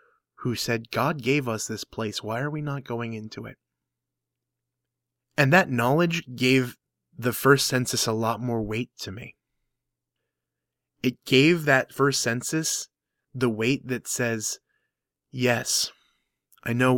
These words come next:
all of these people. I have had them counted. I have had their,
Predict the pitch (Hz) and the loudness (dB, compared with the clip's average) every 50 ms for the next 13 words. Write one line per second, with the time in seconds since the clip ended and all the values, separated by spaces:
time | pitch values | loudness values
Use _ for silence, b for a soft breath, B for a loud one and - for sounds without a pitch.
0 | - - 117 117 120 117 113 107 101 98 101 104 101 - - - - 104 101 - | 2 0 0 0 0 0 0 -2 -2 -4 -8 -8 -6 -6 -6 -6 -6 -10 -12 -12
1 | - - - - - _ _ _ _ _ b b b b b b b b b b | -14 -18 -18 -18 -20 _ _ _ _ _ b b b b b b b b b b
2 | 110 113 120 107 - - 135 120 123 131 131 123 127 123 131 123 - - - 123 | -2 -2 -2 -2 -2 0 2 2 0 0 0 -4 -4 -4 -4 -6 -4 -4 -2 -2
3 | 120 117 110 - - - - - - _ _ _ _ _ _ _ _ _ _ _ | -2 -2 -4 -6 -10 -12 -12 -16 -20 _ _ _ _ _ _ _ _ _ _ _
4 | _ _ _ _ _ _ _ _ _ _ _ _ _ _ _ - 123 117 123 113 | _ _ _ _ _ _ _ _ _ _ _ _ _ _ _ -4 -2 0 0 -2
5 | - - - - 120 120 123 127 127 131 139 139 _ _ _ _ _ _ _ _ | -2 -4 -2 0 2 2 2 0 0 -2 -4 -6 _ _ _ _ _ _ _ _
6 | _ _ _ _ - 123 117 107 120 117 117 117 117 113 104 - | _ _ _ _ -16 -8 -2 2 4 6 6 6 6 6 4 2